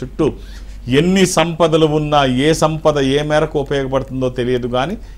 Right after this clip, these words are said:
ఈ సంపద వచ్చిన తర్వాత ఖచ్చితంగా బాగుంటుంది. All the best.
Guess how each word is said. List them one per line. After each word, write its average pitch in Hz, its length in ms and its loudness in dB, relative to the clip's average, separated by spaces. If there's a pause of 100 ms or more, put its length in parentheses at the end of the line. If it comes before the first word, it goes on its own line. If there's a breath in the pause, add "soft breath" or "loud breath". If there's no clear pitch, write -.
(160 soft breath)
ఈ 147 140 2
సంపద 151 380 0
వచ్చిన 135 380 -4
తర్వాత 127 580 0 (380 soft breath)
ఖచ్చితంగా 160 480 2
బాగుంటుంది. 101 500 -4 (460)
All 113 120 0
the 92 80 -4
best. - 200 -8